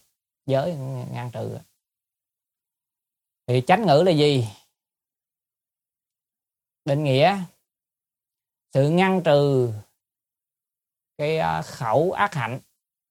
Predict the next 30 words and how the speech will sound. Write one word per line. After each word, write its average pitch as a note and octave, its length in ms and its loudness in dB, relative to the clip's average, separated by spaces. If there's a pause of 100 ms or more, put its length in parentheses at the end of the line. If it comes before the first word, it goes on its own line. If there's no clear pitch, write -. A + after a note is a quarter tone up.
(160)
tức F3 120 0
là C3 180 -2
cái D#3 140 -10 (480)
sự C3 160 -2
ngăn D#3 300 0
trừ B2+ 320 0
cái D#3 420 -8 (180)
hạnh A#2+ 200 -12
ác G#3 300 -4 (280)
của B2+ 100 -4
miệng C#3 360 0 (1160)
thì B2+ 80 -10
gọi A#2 180 -4
là B2 120 -4
chánh C#3+ 220 -4
ngữ. C3+ 220 -2 (1900)
Tức D#3 100 -2
là A#2 480 0 (640)
trong D#3 120 2
đó F3 220 6
có F#3 120 2
bốn F#3+ 280 4
phần, D3 260 6 (760)
tức G3 160 0
là D3+ 120 -2
ngăn D3+ 180 -2
trừ C3+ 200 2
khỏi C#3 540 2 (840)
nói D3+ 180 0
dối, F3+ 320 6